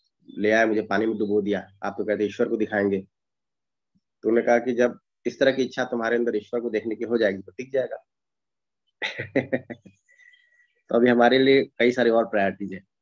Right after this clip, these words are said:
तो नहीं दिखता कि नहीं। जी, बढ़िया। तो इकाइयों को देखें तो दो प्रकार से हैं, जड़ इकाइयां और चैतन्य इकाइयां। जड़ इकाइयों को देखें तो अनित्य हैं, temporary हैं,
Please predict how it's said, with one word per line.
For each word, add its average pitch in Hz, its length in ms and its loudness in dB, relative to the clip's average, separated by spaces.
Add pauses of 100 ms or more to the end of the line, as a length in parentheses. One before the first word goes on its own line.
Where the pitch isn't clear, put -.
(120)
तो 87 60 -12
नहीं 104 140 -2
दिखता 107 420 -12 (2000)
कि 104 80 2
नहीं। 92 240 0 (1900)
जी, 101 220 4
बढ़िया। 104 460 2 (1200)
तो 151 300 6
इकाइयों 151 420 6
को 185 120 4
देखें 170 220 2
तो 175 80 2
दो 147 160 4
प्रकार 139 360 4
से 131 120 -4
हैं, 131 160 -2
जड़ 135 180 0
इकाइयां 143 400 0
और 127 60 -4
चैतन्य 104 380 -6
इकाइयां। 95 340 -6 (1000)
जड़ 151 160 4
इकाइयों 165 280 6
को 160 100 2
देखें 156 320 -2
तो 139 360 -4
अनित्य 123 400 0
हैं, 123 160 -4 (120)
temporary 107 420 -4
हैं, 113 140 -12